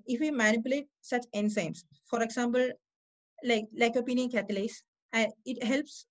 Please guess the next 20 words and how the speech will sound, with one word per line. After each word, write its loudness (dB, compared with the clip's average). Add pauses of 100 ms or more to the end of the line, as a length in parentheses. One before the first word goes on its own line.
(500)
the 0
production 0
of -4
carotenoid. 0 (440)
And 2
this -2
carotenoid -2
has, 2
uh, 2
some, -2 (760)
uh, -2 (180)
good 2
effects -2 (120)
for 2 (240)
retina. -2 (440)
And 4 (360)
this -2
shi-, -6
uh, -2
ha-, -4